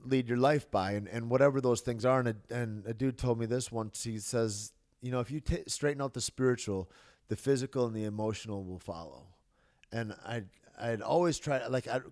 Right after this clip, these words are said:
can I work harder and work myself into a better spot, like, psychokinetically? And then you can't, I, I couldn't really, the, I would be missing pieces if I were to do that. And what, what I,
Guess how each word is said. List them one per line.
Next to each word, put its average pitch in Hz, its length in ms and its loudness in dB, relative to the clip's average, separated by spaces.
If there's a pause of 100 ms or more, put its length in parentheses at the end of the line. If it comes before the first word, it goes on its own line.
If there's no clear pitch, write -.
can 180 180 0
I 180 80 4
work 139 320 6
harder 147 320 4
and 120 140 -2
work 131 180 0
myself 135 440 -4
into 127 120 -6
a 113 40 -2
better 123 260 -4
spot, 127 460 0 (340)
like, 107 400 -6 (180)
psychokinetically? 123 1080 2
And 120 120 -4
then 120 120 -4
you 113 80 -8
can't, - 360 -2
I, 123 120 0 (180)
I 120 100 -2 (200)
couldn't 160 340 -2
really, 135 400 2 (460)
the, 120 280 0
I 127 60 4
would 131 100 4
be 131 120 2
missing 143 400 0
pieces 117 440 2
if 95 140 -8
I 95 60 -2
were 95 100 -4
to 95 80 -6
do 101 60 -2
that. 95 180 -6
And 120 140 -8
what, 135 200 4
what 135 140 2
I, 127 120 4